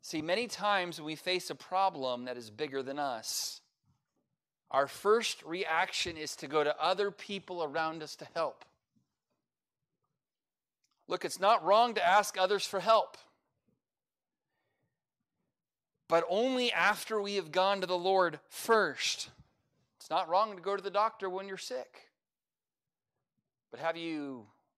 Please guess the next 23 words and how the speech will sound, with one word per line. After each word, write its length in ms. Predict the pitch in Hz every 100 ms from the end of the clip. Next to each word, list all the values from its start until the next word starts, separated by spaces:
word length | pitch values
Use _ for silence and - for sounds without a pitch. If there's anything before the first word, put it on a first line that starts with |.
| _
prayed 280 | - 147 185
about 240 | 202 220
it 120 | 254 -
first? 600 | - 226 294 - - - _ _ _ _ _ _ _
Have 180 | 151 151
you 80 |
gone 300 | 147 185 208
to 60 | 190
the 120 | 170
Lord 380 | 160 180 214 208
first 560 | - 196 220 262 - 185
before 340 | 185 202 208
you 240 | 202 196 - -
immediately 520 | - 180 208 233 220 202
go, 120 | 196
"Oh, 360 | 190 220 262 -
I 80 | 165
need 140 | 202
to 40 | 190
go 120 | 196
to 60 | 196
the 80 |
doctor"? 460 | 185 170 147 151